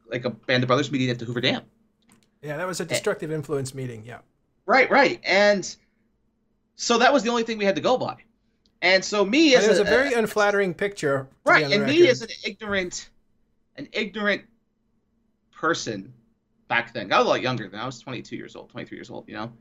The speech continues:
Speaker 2: Mm-hmm.
Speaker 1: I was rather ignorant to, to, like, social cues with that stuff. <laughs> Uh, 'cause I was, like, a dumb frat boy who made jokes like that like it was no big deal, you know?
Speaker 2: Mm-hmm.
Speaker 1: And to me, it was just a joke.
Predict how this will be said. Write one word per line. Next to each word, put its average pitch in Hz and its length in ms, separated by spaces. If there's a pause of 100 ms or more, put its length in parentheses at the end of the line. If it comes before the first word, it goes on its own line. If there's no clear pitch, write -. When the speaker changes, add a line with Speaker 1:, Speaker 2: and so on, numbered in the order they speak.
(180)
Speaker 2:
Mm-hmm. 113 120 (260)
Speaker 1:
I 156 80
was 185 120
rather 240 220
ignorant 139 560
to, 127 540 (540)
to, 131 180
like, 113 240
social 123 340
cues 147 320
with 165 120
that 170 160
stuff. 190 280 (460)
<laughs> 240 60 (640)
Uh, 113 300 (160)
'cause 135 160
I 143 140
was, 135 120
like, 127 120
a 123 60
dumb 117 180
frat - 260
boy 131 300 (120)
who 123 120
made 117 280 (540)
jokes 117 260
like 120 160
that 123 140
like 113 160
it - 40
was 113 120
no 113 80
big 113 180
deal, 87 240
you 104 120
know? 117 260 (140)
Speaker 2:
Mm-hmm. 110 100 (100)
Speaker 1:
And - 120
to 220 80
me, 208 100
it 240 80
was 185 100
just 185 140
a 151 60
joke. - 420